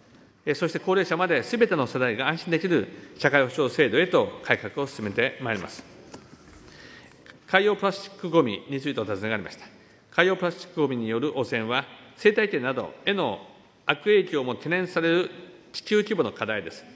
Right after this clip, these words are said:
その解決のためには、ジーセブンのような先進国のみならず、プラスチックごみを多く排出する途上国の、途上国も含めた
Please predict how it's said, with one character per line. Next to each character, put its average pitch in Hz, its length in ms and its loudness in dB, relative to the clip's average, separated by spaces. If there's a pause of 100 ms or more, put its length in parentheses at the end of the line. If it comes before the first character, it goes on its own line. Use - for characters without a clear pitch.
(220)
そ 202 140 0
の 190 60 2
解 190 200 2
決 185 160 -2
の 175 80 -4
た 175 100 -2
め 185 100 0
に 170 100 0
は、 101 260 0
ジ 165 100 -2
ー 214 40 -2
セ 247 100 0
ブ 226 100 4
ン 196 40 -2
の 185 60 -2
よ 214 100 0
う - 20 0
な 113 180 -4 (420)
先 226 260 0
進 226 220 -2
国 131 180 -4
の 196 100 -2
み 208 80 -4
な 160 80 2
ら 196 120 2
ず、 107 180 -8 (440)
プ - 60 -2
ラ 196 100 6
ス - 160 -10
チ - 80 -12
ッ - 40 -20
ク 180 80 -6
ご 160 100 4
み 139 160 0
を 185 220 4
多 240 60 0
く 143 180 -2
排 196 260 2
出 220 220 -8
す 196 120 0
る 196 180 4
途 165 160 2
上 170 140 4
国 156 180 -2
の、 135 280 -6
途 151 120 -2
上 190 140 0
国 147 140 -4
も 120 80 -2
含 233 240 -6
め 185 80 2
た 110 260 2